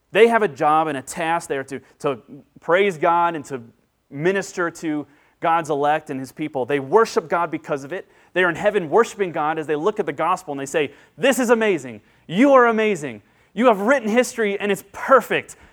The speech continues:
And wow, they are so lucky that they get to know this gospel in their life.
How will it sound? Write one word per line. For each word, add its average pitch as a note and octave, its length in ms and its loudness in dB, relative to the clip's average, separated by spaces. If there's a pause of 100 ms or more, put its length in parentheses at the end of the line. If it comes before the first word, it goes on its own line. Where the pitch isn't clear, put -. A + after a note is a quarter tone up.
(460)
And B3 260 0
wow, B3 300 4
they A3+ 120 8
are A3 80 6
so A3 220 2
lucky G#3 640 -2 (180)
that F#3 220 -2
they B3+ 200 4
get A#3 200 0
to A3 120 -2
know A#3 440 4
this A3 200 0
gospel G#3 480 -2
in D#3+ 80 -6
their D#3+ 140 -6
life. C#3 440 -6